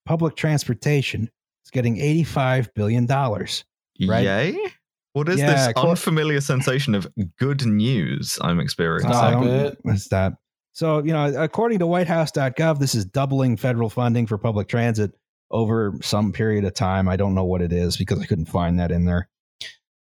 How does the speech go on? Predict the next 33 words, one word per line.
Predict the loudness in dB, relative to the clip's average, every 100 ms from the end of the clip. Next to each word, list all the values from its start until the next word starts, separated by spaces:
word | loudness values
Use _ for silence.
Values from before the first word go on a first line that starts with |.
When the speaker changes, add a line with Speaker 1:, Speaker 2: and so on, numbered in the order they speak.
| -4
Speaker 1:
You | -2
know, | -2
quote, | -2 -2 0
"This | -2 0
investment | 0 2 0 0 -2 0
will | -4
double | 0 0 0 0
federal | 0 0 -2
funding | 0 0 0 0
for | -2
public | -2 -2 -2
transit, | 0 0 2 0 -4
spend | -6 -2 0 2
down | 2 2 2
the | 0
repair | -2 -2 0 0
backlog, | 2 0 0 0 -2 0 0
and | -2 -2
bring | 0 -2 -2
bus, | -2 0 -2 -6
bus | -4 -4 -2 -2
rapid | 0 -2 -2
transit, | 0 0 0 0
and | 0 -2
rail | 0 0 0
service | 0 0 0 -2
to | -6
communities | -4 -2 0 0 0
and | 0
neighborhoods | 0 0 0 0 -2
across | -4 0 0 -2
the | -2
country. | 0 0 -2 -6